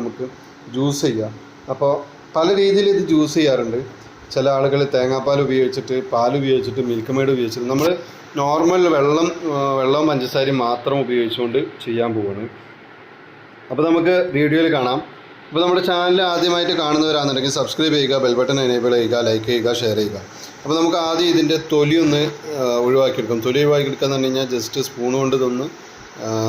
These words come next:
ഫ്ലഷ് ഇതാക്കി കഴിഞ്ഞാൽ, ഇതാക്കിയാൽ മതി. ഓക്കെ, അപ്പോൾ നമുക്ക് ഇത് ജ്യൂസ് ചെയ്യും. അപ്പോൾ നമുക്കിതിൻ്റെ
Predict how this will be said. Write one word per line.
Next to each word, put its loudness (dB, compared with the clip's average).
ഫ്ലഷ് -2
ഇതാക്കി 0
കഴിഞ്ഞാൽ, -8
ഇതാക്കിയാൽ -4
മതി. -12
ഓക്കെ, -2
അപ്പോൾ -4
നമുക്ക് -2
ഇത് -4
ജ്യൂസ് 0
ചെയ്യും. -8
അപ്പോൾ -4
നമുക്കിതിൻ്റെ 0